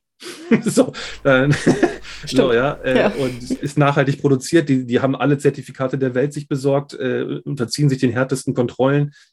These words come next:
Speaker 1: Die sind einfach klasse. Ja, und, äh, das ist so für mich jetzt rein, ähm, wirtschaftlich oder firmentechnisch mal ein Vorbild, wo ich sage, die machen das schon echt gut.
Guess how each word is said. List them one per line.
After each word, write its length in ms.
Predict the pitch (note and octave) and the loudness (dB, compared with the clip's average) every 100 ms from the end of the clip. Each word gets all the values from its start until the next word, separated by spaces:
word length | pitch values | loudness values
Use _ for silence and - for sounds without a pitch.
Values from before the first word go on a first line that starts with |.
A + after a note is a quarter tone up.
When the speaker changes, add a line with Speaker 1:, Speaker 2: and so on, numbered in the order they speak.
| _ - | _ -18
Speaker 1:
Die 40 | |
sind 120 | G2+ | -14
einfach 240 | - - - | -14 -18 -16
klasse. 380 | - - - _ _ _ _ | -14 -14 -14 _ _ _ _
Ja, 140 | G2 | -6
und, 420 | A2 - G2+ G2+ - | -4 -6 -10 -10 -12
äh, 120 | G2 G2 | -12 -4
das 160 | D3 | -2
ist 60 | C#3+ | -2
so 100 | - | -4
für 100 | A#2+ | 0
mich 220 | A#2 A2+ | 0 0
jetzt 320 | - F#2 G2+ | -6 -8 -4
rein, 320 | G2 G2 G2+ A2+ | -2 -2 -4 -6
ähm, 300 | G2 F#2+ F2 _ _ _ _ _ _ _ _ | -4 -4 -4 _ _ _ _ _ _ _ _
wirtschaftlich 760 | - G2+ - B2 C3 B2 G#2+ | -16 -14 0 0 2 -2 0
oder 240 | F#2+ F#2+ G2+ G2+ | 0 0 -2 -10
firmentechnisch 800 | - C#3+ B2+ - A#2 A#2 G#2 | -4 0 0 0 -2 -2 -8
mal 220 | A2 G2 F#2+ | -4 -4 -4
ein 80 | |
Vorbild, 480 | F2 F#2 F2+ C#2+ C#2 _ | -6 -2 -2 -2 -8 _
wo 80 | |
ich 60 | D2+ | -18
sage, 140 | - _ _ _ _ - - - | -18 _ _ _ _ -20 -20 -4
die 60 | |
machen 160 | D3 C#3+ | -2 -2
das 100 | B2+ | -4
schon 140 | G2 | -4
echt 140 | F2 - | -10 -10
gut. 200 | E2+ | -12